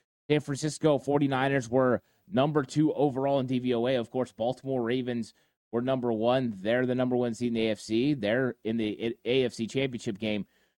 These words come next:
Well, the forty-niners were number two. The Lions were number seven overall. So very talented, very well balanced. Forty-niners were the number one offensive team as far as D V O A. Detroit number five. So Detroit top five.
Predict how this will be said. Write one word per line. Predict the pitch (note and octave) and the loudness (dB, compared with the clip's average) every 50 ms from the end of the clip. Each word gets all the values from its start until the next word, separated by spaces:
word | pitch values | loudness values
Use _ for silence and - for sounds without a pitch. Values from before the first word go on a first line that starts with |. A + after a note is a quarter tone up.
| _ _ _ _ | _ _ _ _
Well, | A#2 C3+ C3 | 2 2 2
the | B2 | 2
forty-niners | A2+ - D#3+ F3 F#3 F#3 E3 C#3+ | 0 0 0 2 2 2 2 2
were | D3 | 0
number | C#3+ D3 D3 C#3 B2+ | 0 2 0 0 -2
two. | - - F3 F3 D3 B2 F#2+ | -2 0 2 2 2 2 2
The | A2+ A#2 | 0 -2
Lions | B2 B2+ C3 C#3+ E3+ G3 G#3+ G#3+ F#3 C3 | -2 -2 -4 -4 -4 -4 -2 -4 -4 -2
were | C#3+ D#3+ | -2 -2
number | D#3 D3 D3 D3 C3+ C3+ | 0 0 0 0 -2 -4
seven | - - - - D3 C#3+ C3 A#2 A#2 A2 | -4 -6 -4 0 0 0 0 0 -4 -4
overall. | E2+ G#2 A2+ G2 F#2+ G#2 G#2+ F#2+ D#2 C2 - | -2 -4 -4 -4 -2 -2 -2 -2 -2 -4 -8
So | - - B2+ A2+ G2 - - _ _ _ _ _ _ _ - | -6 -2 0 0 0 -2 -6 _ _ _ _ _ _ _ 0
very | C#3 D3 D#3 D#3 C#3+ | 2 2 2 2 0
talented, | - D#3 C#3+ C#3+ C#3+ C#3+ C3 C#3 C3 A#2+ | 0 -2 0 0 0 0 0 -2 -4 -2
very | G#2+ B2+ C3 C3+ C3 | 0 2 2 4 4
well | C3 B2+ A#2+ A2+ | 4 4 2 2
balanced. | G2+ A#2+ A#2+ B2+ C3 B2 A2+ G#2 - - - _ _ _ _ _ _ _ _ | 0 -2 -2 0 0 0 -2 -2 -6 -10 -18 _ _ _ _ _ _ _ _
Forty-niners | - C#3 D3+ D#3 D3+ D3+ D#3 D#3 D#3 A#2+ A#2 | 0 2 2 2 2 0 0 0 0 0 0
were | C#3 C#3 | 0 2
the | C3 B2 | 2 2
number | A#2 A2+ B2 C3+ D3+ D3 E3+ E3+ | 2 2 2 0 2 2 2 2
one | D#3+ C3+ C3+ C#3+ D3 C#3 | 2 2 2 0 0 -2
offensive | F#2+ G2+ B2+ C3+ - - C3+ - B2+ A#2 | -4 -6 -6 -8 -8 -8 -10 -10 -10 -10
team | - - C3 C3 C3 | -8 -6 -6 -4 -4
as | B2 - | -4 -4
far | - B2 A#2 | -2 -2 -4
as | A2 G2+ | -2 -2
D | - A#2 A#2+ | -4 -4 -2
V | G#2+ A2 G#2+ | -2 -2 0
O | G2+ G2+ A#2+ | 0 0 0
A. | C#3+ F3 F3+ F3+ - _ _ _ _ _ _ _ _ _ _ _ _ _ _ | 2 0 0 -2 -4 _ _ _ _ _ _ _ _ _ _ _ _ _ _
Detroit | A2 - - D3+ D3 C3+ | -14 -6 -2 -2 -2 -2
number | C3 C3 C3 A#2+ | -2 -4 -4 -4
five. | A2 - C3+ C3+ B2+ G#2 D#2+ D2 - | -4 -2 -2 -2 0 -2 -4 -6 -6
So | - A#2 | -8 -8
Detroit | A2+ G#2+ A2 - - D#3+ D#3 C3 A#2 G#2+ | -8 -8 -8 -4 -2 0 0 0 -2 -4
top | - C#3+ C3 C3 - | -8 -8 -8 -8 -6
five. | - C#3+ C3+ C3 C3 C3 C3 A#2 | -4 -4 -2 0 0 0 -2 -2